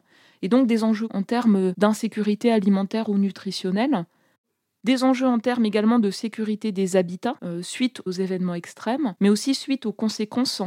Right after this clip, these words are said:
pour le littoral de la montée du niveau des mers. Et enfin, des enjeux considérables sur les écosystèmes et la biodiversité. On voit bien, par exemple, en cas de conditions très chaudes et très sèches, des dépérissements de forêts. Et donc, euh, il y a également des enjeux considérables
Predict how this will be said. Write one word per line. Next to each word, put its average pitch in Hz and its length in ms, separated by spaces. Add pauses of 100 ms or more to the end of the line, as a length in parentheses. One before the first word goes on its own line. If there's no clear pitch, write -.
(200)
pour 240 140
le 226 80
littoral 214 580 (140)
de 196 100
la 190 120
montée 196 300
du 190 140
niveau 185 240
des 180 140
mers. 165 240 (640)
Et 202 80
enfin, 269 300
des 233 200
enjeux 208 240
considérables 233 840
sur 233 200
les 214 180
écosystèmes 220 560
et 226 60
la 196 100
biodiversité. 196 840 (320)
On 180 60
voit 175 160
bien, 254 200
par 196 120
exemple, 196 360
en 190 60
cas 208 140
de 190 80
conditions 202 460
très - 180
chaudes 202 220
et 175 80
très 175 180
sèches, - 460
des 180 140
dépérissements 185 600
de 170 60
forêts. 190 380 (420)
Et 196 100
donc, 254 240
euh, 180 100 (240)
il 190 60
y 196 40
a 196 40
également 233 360
des 208 200
enjeux 202 240
considérables 226 800